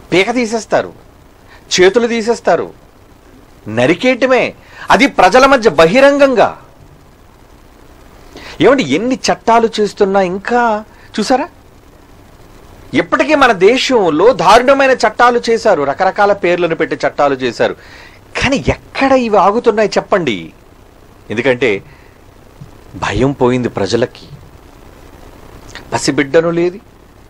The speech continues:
వృద్ధురాలను లేదు, నడివయస్కురాలను లేదు, వివాహితను లేదు. సమాజం అంత క్రూరంగా మారిపోయిందంటే కారణం సరియైన విధానంలో శిక్షలు వాళ్ళకి అమలు కాకపోవటమే.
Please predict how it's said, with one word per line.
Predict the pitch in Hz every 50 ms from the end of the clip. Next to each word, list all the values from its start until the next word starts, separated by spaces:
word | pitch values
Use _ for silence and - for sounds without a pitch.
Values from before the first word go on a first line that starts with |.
| - - - - - - - - -
వృద్ధురాలను | 110 131 147 156 131 127 185 196 185 185 185 190 202 196 196
లేదు, | 202 208 208 214 208 233 240 - - - - - - - - - - - - - - - - - - - - - -
నడివయస్కురాలను | 127 160 175 202 202 214 220 214 - - - 214 208 214 214 214 220 220 214
లేదు, | 214 214 220 208 233 240 - - - - - - - -
వివాహితను | 123 135 139 170 190 202 196 214 226 - 233 226 226
లేదు. | 233 233 240 247 240 277 277 - - - - - - - - - - - - - - - - - - - - - - - - - -
సమాజం | - - 175 175 208 262 294 285 320 302
అంత | 269 247 -
క్రూరంగా | 196 - - - - - 202 202 226 262 294 302 302 311 311 277
మారిపోయిందంటే | 220 214 208 247 294 254 240 294 302 294 277 269 240 254
కారణం | - - 220 220 247 285 294 294 254 233 - - - - - - - -
సరియైన | - - - 127 110 117 127 135 139 147 143
విధానంలో | 135 117 123 117 143 151 151 151 151 147 139 131
శిక్షలు | - - - 196 - - - - - 226 214 214
వాళ్ళకి | 208 202 190 190 -
అమలు | 175 170 190 202 202
కాకపోవటమే. | - 190 185 185 180 190 - 220 220 214 240 233 240 220 175 110